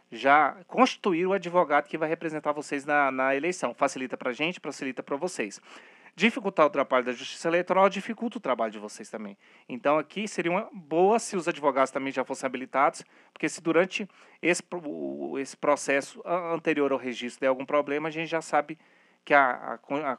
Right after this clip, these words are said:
coligação ou o partido, ele tem um advogado constituído.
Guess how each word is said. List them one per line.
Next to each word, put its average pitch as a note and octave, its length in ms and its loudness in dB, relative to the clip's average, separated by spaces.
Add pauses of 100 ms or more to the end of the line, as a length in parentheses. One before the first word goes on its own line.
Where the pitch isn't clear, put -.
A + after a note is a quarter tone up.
(120)
coligação C3+ 640 -2
ou F#3 220 4
o - 40 -6
partido, C#3+ 600 -2 (480)
ele C3+ 180 -2
tem C3+ 240 -2
um C#3 60 0
advogado C3 360 0
constituído. - 480 -6